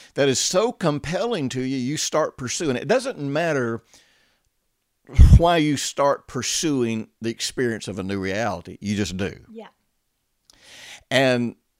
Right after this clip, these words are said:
Speaker 1: so you, you, you, you begin then to embrace this reality in your heart 'cause it's a kingdom thing. Uh, you know, it's a heart thing.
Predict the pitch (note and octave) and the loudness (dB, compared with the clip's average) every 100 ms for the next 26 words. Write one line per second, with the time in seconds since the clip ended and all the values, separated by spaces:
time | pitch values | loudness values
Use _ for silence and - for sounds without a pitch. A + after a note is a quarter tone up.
0 | _ - - C#3+ C3 - _ - B2+ C3 | _ -6 2 4 4 0 _ -8 -2 0
1 | A#2+ A#2+ _ _ _ _ _ - C3 C#3+ | 0 -4 _ _ _ _ _ -10 -4 -2
2 | C3 C#3+ C3+ B2+ B2 A#2 G#2+ - _ A#2 | 0 -2 -2 -2 0 -2 -4 -12 _ -10
3 | A2 G#2 B2+ G#2 C3 G#3 C4 D3 C3 A#2+ | -4 0 0 2 0 2 0 0 -2 -2
4 | B2+ C3 C3+ B2+ A2 F#2 B2 C#3 F3+ E3+ | -2 -2 0 0 0 -2 -2 0 -2 -6
5 | - - _ _ _ A2 D3+ C#3 C3+ D#3+ | -8 -10 _ _ _ -8 -6 -2 -2 -2
6 | E3 C3 C3 C3 C#3 F3 - A2+ - - | -2 -2 0 0 2 -2 -2 -8 -8 -8
7 | B3+ C3+ F#2 F2 - _ _ _ _ _ | -6 -6 -8 -12 -14 _ _ _ _ _
8 | _ - G#2+ A#2 - A2+ B2 G2 - - | _ -6 -2 -2 -2 -2 -2 -2 -4 -4
9 | A2+ F2+ D#2+ | -6 -10 -12